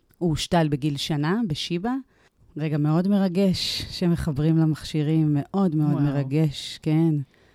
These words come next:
Speaker 1: פעם ראשונה שהוא מגיב לקול.
Speaker 2: מהמם, מהמם.
Speaker 1: אה,
Speaker 2: כמו שרואים בסרטים
Speaker 1: בסרטים,
Speaker 2: וב-,
Speaker 1: כן.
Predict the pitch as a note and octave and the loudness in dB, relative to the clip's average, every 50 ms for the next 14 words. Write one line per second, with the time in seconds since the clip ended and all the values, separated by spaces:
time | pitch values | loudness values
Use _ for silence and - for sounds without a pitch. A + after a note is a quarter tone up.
0 | _ _ _ E3+ E3+ D#3+ D#3 C#3+ - D#3+ D#3+ D#3+ - - E3 D3 C#3 B2 C3+ D#3 | _ _ _ -2 0 0 0 -4 -8 -10 -10 -10 -8 -8 -8 -8 -8 -6 -6 -4
1 | D3 C#3+ C#3+ D3+ D#3 D#3+ F3 F3+ F3+ F#3 F3+ E3+ D3+ C#3+ F3+ F3+ - _ _ - | -4 -4 -4 -4 0 2 4 6 8 8 8 8 6 4 0 -6 -14 _ _ -12
2 | E3+ D#3+ D3 E3+ F3 G3 - _ _ _ _ _ _ _ _ _ _ _ - E3 | -12 -10 -10 -10 -12 -12 -14 _ _ _ _ _ _ _ _ _ _ _ -4 -2
3 | D#3+ D#3 D#3 D#3 D#3 D#3 D3+ D3+ D3+ D3+ D3 D3+ D#3 D#3 - E3+ E3+ - - F#3 | -2 0 0 0 0 0 0 0 -2 -2 -2 -2 -2 -2 -2 -4 -6 -6 -8 -8
4 | E3+ F3 F3 F3 F3 F3 E3+ E3+ E3+ E3+ E3 D#3 E3 - _ _ _ _ - - | -6 -6 -4 -4 -4 -4 -6 -6 -8 -10 -10 -10 -12 -14 _ _ _ _ -16 -12
5 | G3 F#3 E3 D#3+ F3+ G3 F#3+ G3 G3 F#3 F3 F#3 F#3 G3+ G#3 G#3 G#3 G3 F3+ E3+ | -6 -4 0 0 0 0 0 0 2 2 2 2 2 4 4 4 4 2 2 0
6 | D3+ - - F3+ F3+ F#3 F#3 F3 F3 | -2 -2 -2 0 2 2 4 2 2